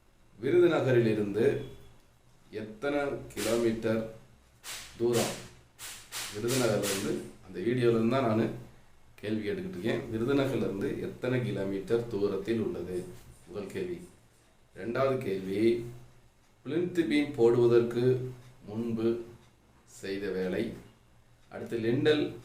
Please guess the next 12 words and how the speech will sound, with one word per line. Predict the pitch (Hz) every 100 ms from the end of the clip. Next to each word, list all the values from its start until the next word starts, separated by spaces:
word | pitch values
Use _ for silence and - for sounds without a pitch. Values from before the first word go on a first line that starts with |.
| -
காங்கிரீட் | 98 117 123 113 - 98
போடுவதற்கு | 95 98 95 90 95
முன்னாடி | 98 101
செய்த | - 95 95
வேலை, | 92 92 92 - - - _ -
இது | 95 95
என்னங்கிறத | 104 101 98 156 208 - - - - _ _ _ _ _ - -
மெசேஜ் | - 95 92
பண்ணுங்க. | 90 90 139 - 98
மூன்றாவது, | 123 135 127 113 - - 127 - - - - - _ _ 101
இந்த | 110 117
பில்டிங்கில் | 117 143 143 127 135 -